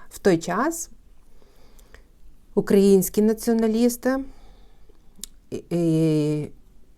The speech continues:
ставку зробили на ідейну складову, тому що в Україні на той час, е,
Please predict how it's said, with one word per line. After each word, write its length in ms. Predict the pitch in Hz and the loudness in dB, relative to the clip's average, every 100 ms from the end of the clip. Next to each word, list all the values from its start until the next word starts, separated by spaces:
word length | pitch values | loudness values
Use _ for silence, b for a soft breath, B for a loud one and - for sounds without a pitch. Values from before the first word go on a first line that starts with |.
| - | -16
ставку 580 | - 180 180 196 - 202 | -6 -2 -2 -2 -4 -4
зробили 640 | 196 175 160 170 185 180 | -2 -4 -2 -2 -2 -4
на 380 | 165 147 160 165 | -4 -6 -6 -6
ідейну 720 | 165 151 151 143 135 143 180 208 | -6 -4 -2 -2 -4 -4 -8 -10
складову, 680 | - 180 180 180 175 202 214 | -10 -6 -6 -6 -4 -2 -2
тому 460 | 214 165 170 165 | -4 -4 -4 -6
що 320 | 165 - 156 | -8 -10 -8
в 140 | 151 156 | -8 -10
Україні 680 | 156 180 175 170 165 151 | -8 -6 -4 -6 -6 -6
на 160 | 147 151 | -8 -10
той 240 | 156 156 | -8 -8
час, 640 | 156 - 143 135 139 - - - - 208 | -8 -10 -10 -10 -14 -20 -20 -20 -20 -20
е, 540 | 151 143 - - - | -16 -14 -12 -12 -12